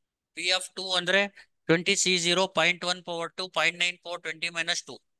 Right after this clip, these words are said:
ಇದನ್ನ ಕ್ಯಾಲ್ಸಿಲಿ ಏನ್ ಟೈಪ್ ಮಾಡ್ಕೋಬೇಕು? ಟ್ವೆಂಟಿ ಸಿ X, point one power X, point nine power twenty minus ಎಕ್ಸ್.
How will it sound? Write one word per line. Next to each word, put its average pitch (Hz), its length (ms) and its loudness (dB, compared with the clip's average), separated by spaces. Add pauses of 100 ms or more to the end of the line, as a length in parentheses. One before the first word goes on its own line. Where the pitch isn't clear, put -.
(220)
ಇದನ್ನ 151 220 -10
ಕ್ಯಾಲ್ಸಿಲಿ 180 720 -4
ಏನ್ 165 420 -2
ಟೈಪ್ 170 200 0
ಮಾಡ್ಕೋಬೇಕು? 170 520 0
ಟ್ವೆಂಟಿ 170 420 0
ಸಿ 170 220 0
X, 175 260 0
point 165 300 -2
one 175 180 -4
power 165 260 -6
X, 175 200 -6
point 165 260 -4
nine 170 220 -2
power 175 200 -6
twenty 151 320 -6
minus 147 380 -4
ಎಕ್ಸ್. - 220 -10